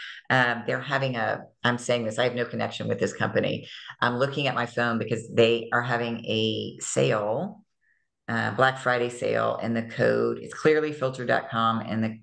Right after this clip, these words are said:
code is B F twenty. And you get twenty percent off. <laughs> So you might wanna look there. And they have,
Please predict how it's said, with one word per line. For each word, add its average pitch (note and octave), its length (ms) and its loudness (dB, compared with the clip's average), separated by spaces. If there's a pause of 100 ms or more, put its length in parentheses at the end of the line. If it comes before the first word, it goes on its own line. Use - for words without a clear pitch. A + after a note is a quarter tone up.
(200)
code A#2+ 420 2
is A2 500 -4 (720)
B C3+ 300 4
F A#2+ 280 0
twenty. A2 560 -2 (320)
And A2+ 80 2
you A#2 60 4
get A#2 140 2
twenty A2+ 240 -2
percent - 280 -4
off. G#2+ 280 0 (200)
<laughs> D#3+ 120 4
So C3 500 0 (100)
you - 180 -8
might F3 200 2
wanna F3 140 0
look E3+ 180 0
there. C#3+ 140 0
And C#3 100 0
they D3 80 -4
have, C#3+ 300 -4